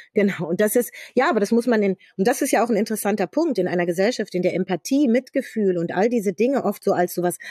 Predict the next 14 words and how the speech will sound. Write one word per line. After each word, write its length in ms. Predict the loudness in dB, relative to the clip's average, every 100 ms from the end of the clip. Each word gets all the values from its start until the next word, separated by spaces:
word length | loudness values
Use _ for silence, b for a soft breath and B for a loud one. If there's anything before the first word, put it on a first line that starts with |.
| B
ach, 120 | -6
so 100 | -2
ein 80 | 0
Achtsamkeitskram 1200 | -2 -2 0 0 0 -2 -4 -10 -6 -4 -4 -4 -4
abgetan 680 | -4 -2 -4 -4 -8 -12
wird. 260 | -20 -20 -20 _ _ _ _ _ _ -2
Da 120 | 2
muss 240 | 2 2 2
man 160 | 0
auch 160 | 0 -2
eine 180 | -2 -2
Stimme 380 | 0 2 2
und 120 | 0 0
eine 220 | -2